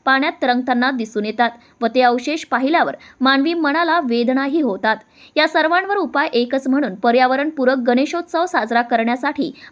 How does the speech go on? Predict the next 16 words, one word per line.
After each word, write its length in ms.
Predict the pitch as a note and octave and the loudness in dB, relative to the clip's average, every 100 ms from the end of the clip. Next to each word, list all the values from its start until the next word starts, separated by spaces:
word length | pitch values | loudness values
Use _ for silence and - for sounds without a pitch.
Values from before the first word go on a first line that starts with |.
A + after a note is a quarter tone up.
| - | 0
plaster 380 | B3+ C4+ D#4 D4 | 0 0 0 0
of 80 | |
पॅरिसच्या 600 | D#4 D4+ C4 D#4 E4+ F4+ | 0 0 0 0 -2 0
मूर्तीऐवजी 760 | F4+ C4 A#3+ C4+ A#3+ A#3 C4 D4 D#4+ | 2 0 0 0 0 0 -2 -2 0
मातीच्या 440 | A#3 A3 A#3+ C#4 | 0 0 -2 0
मूर्तीची 500 | B3+ A#3 A#3 D4+ F#4 | 2 0 -2 -6 -6
स्थापना 400 | F#4+ C#4 A3+ A#3+ | -4 -4 0 0
प्रत्येकाने 580 | B3+ A#3 A#3+ D4 E4 F#4 | 0 -2 -4 -6 -4 -4
आपल्या 300 | D#4+ A#3+ A#3+ | -2 0 0
घरी 240 | A#3+ A3 A#3+ | 0 -4 -2
करावी 360 | A3+ A#3 D4+ - - - - | 0 0 -2 -6 -10 -10 -2
आणि 180 | B3+ D4 | 0 2
ही 100 | D#4+ | 0
प्रेरणा 440 | E4 E4+ D#4+ D4+ E4 | 0 -2 -2 -2 0
बालमनावर 680 | C4+ A3+ B3+ B3 B3+ B3+ | 2 2 2 0 0 0
व्हावी 380 | C4 A#3+ B3 A#3+ | -2 -2 -2 -2